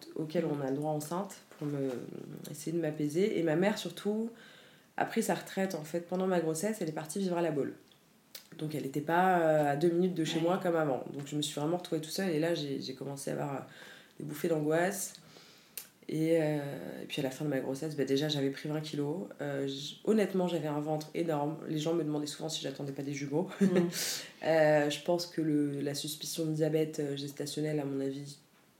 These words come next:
Speaker 1: si on avait vraiment creusé, euh, je pense que j'en faisais.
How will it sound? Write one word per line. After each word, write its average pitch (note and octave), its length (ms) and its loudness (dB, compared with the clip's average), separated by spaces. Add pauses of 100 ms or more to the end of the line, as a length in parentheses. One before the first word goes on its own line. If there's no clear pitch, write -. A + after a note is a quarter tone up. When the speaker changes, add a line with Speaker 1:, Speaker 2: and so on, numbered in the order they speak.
(300)
Speaker 1:
si - 260 0
on F3+ 80 4
avait E3 220 6
vraiment E3 340 4
creusé, E3+ 500 2
euh, D3 160 0
je C3+ 80 -6
pense D3+ 160 -6
que D3+ 120 -6
j'en C3+ 120 -4
faisais. C#3+ 360 -2